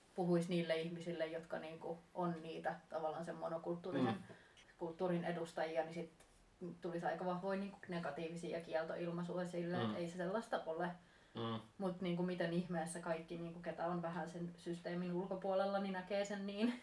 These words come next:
Speaker 2: Niin, niin.
Speaker 1: Et jotenkin ongelmaa kielletään vähän liikaa. Tai sitä ei niinku suostuta näkemään.
Speaker 2: Joo, mut sit mä esimerkiksi ukkelin tehnyt nyt yksitoista vuotta, et kyllä tässä
Speaker 1: Mm.
Speaker 2: niinku hommat koko ajan menee niinku eteenpäin omalla kohdalla.
Speaker 1: Mm.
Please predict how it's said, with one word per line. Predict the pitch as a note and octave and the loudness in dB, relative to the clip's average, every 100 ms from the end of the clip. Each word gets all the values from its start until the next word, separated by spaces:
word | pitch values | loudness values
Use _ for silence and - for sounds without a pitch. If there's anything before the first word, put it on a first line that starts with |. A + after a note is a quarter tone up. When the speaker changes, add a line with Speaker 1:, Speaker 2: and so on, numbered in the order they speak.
| - | -2
Speaker 2:
Niin, | C#3 C3+ A#2+ - - C3 | 6 8 8 4 -6 0
niin. | C3 A#2 | 4 6
Speaker 1:
Et | |
jotenkin | F3+ F3 E3+ E3+ - | 6 4 2 -2 0
ongelmaa | G#3 F#3 D3+ D#3 F#3+ | 0 2 0 -2 2
kielletään | D#3+ G#3 G#3+ G#3 | 2 2 0 0
vähän | A3 A3 A3+ | 0 2 2
liikaa. | A3+ A3+ - A3+ - - - - - - | 0 -4 -8 -10 -12 -20 -20 -20 -14 -2
Tai | F3+ | -2
sitä | F3 - G3+ | -2 0 2
ei | |
niinku | G3+ A3+ | 2 -2
suostuta | A3 - - A#3 | -2 -2 0 2
näkemään. | A3+ A3+ A#3+ A3+ B3 A#3+ - - - | 4 4 4 4 6 2 -2 -10 2
Speaker 2:
Joo, | D#3+ F3+ | 12 12
mut | C3 C3 - | 12 6 0
sit | B2+ - - - - | -2 -2 -18 -20 0
mä | G#2+ G2+ | 8 8
esimerkiksi | G#2+ G#2 - | 6 0 2
ukkelin | A2+ - F#2+ F#2 | 0 2 2 6
tehnyt | - - G#2+ | 4 4 -2
nyt | G#2 - | -4 -4
yksitoista | B2 A#2+ - A#2 - | -2 0 2 2 6
vuotta, | A2+ G#2+ A#2 | 6 6 2
et | - | -2
kyllä | - G#2 | 0 0
tässä | G#2 G2 | 2 0
Speaker 1:
Mm. | |
Speaker 2:
niinku | F#2+ F#2 | 0 2
hommat | G#2+ G2 G#2 | 2 2 0
koko | - - - | 0 2 2
ajan | - B2 - - - - - - - - | 0 -2 -10 -20 -20 -20 -20 -20 -4 6
menee | G#2 G2+ | 6 6
niinku | A#2 - | 2 4
eteenpäin | A#2+ - - - - - - - - | 4 4 0 0 0 -2 -6 -20 -4
omalla | A2+ G#2+ - | 0 2 0
kohdalla. | A2 A2 - | -2 -4 -4
Speaker 1:
Mm. | G3+ | -4